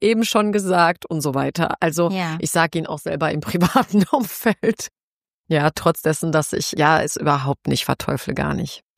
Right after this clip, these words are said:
Speaker 1: Null.
Speaker 2: Ich hab neulich tatsächlich als reglementorische
Speaker 1: <laughs>
Speaker 2: Maßnahme das W lan
Speaker 1: Oh mein
Speaker 2: ausgemacht.
Speaker 1: Gott.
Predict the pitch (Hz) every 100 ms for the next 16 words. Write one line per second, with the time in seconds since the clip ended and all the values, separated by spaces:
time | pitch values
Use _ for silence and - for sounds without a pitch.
0 | - - - 67 185 196 - - _ 180
1 | 160 156 202 - 156 - 156 151 214 -
2 | 170 160 - 160 165 180 180 175 165 -
3 | 185 196 269 175 165 180 208 196 208 220
4 | 196 214 285 208 175 175 294 392 - 359
5 | 262 240 240 247 294